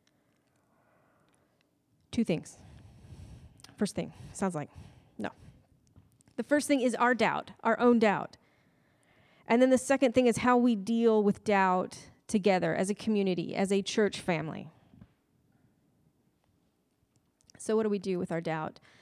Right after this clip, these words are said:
If you are a Christian, you have doubt. Like, maybe you don't doubt often, okay? Maybe you're blessed in that way. And maybe it comes up from time to time.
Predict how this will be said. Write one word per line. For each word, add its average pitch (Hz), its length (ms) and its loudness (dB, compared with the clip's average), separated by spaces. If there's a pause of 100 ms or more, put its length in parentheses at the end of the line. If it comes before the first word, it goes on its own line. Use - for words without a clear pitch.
(360)
If 202 140 0
you 254 320 4
are 220 120 4
a 214 80 0
Christian, 269 680 -2 (640)
you 214 140 -2
have 202 180 0
doubt. 180 300 -2 (760)
Like, 202 140 0
maybe 220 200 2
you 254 140 0
don't 233 200 2
doubt 202 280 -2
often, 208 400 -4 (720)
okay? 180 340 -10 (480)
Maybe 190 240 -6
you're 190 100 0
blessed 185 460 -4 (100)
in 196 120 -4
that 180 180 -6
way. 170 260 -8 (760)
And 208 100 -2
maybe 220 220 2
it 226 80 -6
comes 226 400 -2
up 214 360 -4
from - 140 -8
time 226 220 -4
to 214 80 -8
time. 214 340 -8